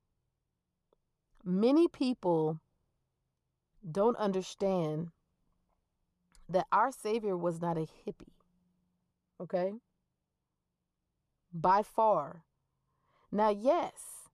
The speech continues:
there's a time for everything under the sun. There is a time for smooth words,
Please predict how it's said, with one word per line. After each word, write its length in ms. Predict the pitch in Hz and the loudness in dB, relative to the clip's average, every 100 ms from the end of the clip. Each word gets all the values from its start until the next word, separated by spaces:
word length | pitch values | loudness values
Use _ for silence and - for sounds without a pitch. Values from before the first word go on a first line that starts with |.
| _ _ _ _ _ _ _ _ | _ _ _ _ _ _ _ _
there's 200 | 214 226 | 0 0
a 80 | 208 | 0
time 380 | - 240 233 226 | -2 0 0 0
for 160 | 202 - | -4 -2
everything 800 | 196 214 233 220 214 202 196 190 | -2 0 -2 -2 -2 0 -2 -2
under 540 | 185 180 175 175 175 - _ 180 | -2 0 2 0 -2 -10 _ -8
the 160 | 170 | -6
sun. 540 | 170 - 165 127 - 165 _ _ _ _ _ _ _ _ _ _ - | -6 -2 -4 -4 -14 -16 _ _ _ _ _ _ _ _ _ _ -4
There 240 | 175 190 | 2 4
is 140 | 190 190 | 4 0
a 40 | |
time 840 | - - 254 247 214 160 156 165 _ _ _ | -6 -2 2 4 4 0 -4 -10 _ _ _
for 200 | _ 190 | _ -6
smooth 920 | 165 - - 202 214 233 240 233 226 - | -6 -8 -10 -4 -2 0 0 0 -4 -8
words, 760 | 190 202 185 160 - - - | 2 4 4 2 -2 -12 -20